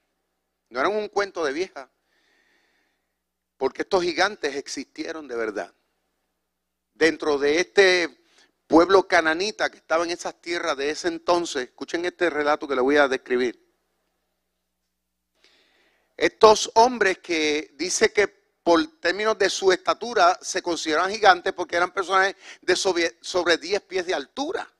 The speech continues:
Y no meramente eran temerarios por la altura, eran temerarios porque dice que desde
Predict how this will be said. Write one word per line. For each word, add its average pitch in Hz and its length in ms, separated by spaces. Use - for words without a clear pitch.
Y 123 100
no 226 320
meramente 277 640
eran 269 240
temerarios 240 640
por 202 200
la 190 80
altura, 202 480
eran 247 220
temerarios 262 480
porque 202 320
dice 247 440
que 196 540
desde 196 640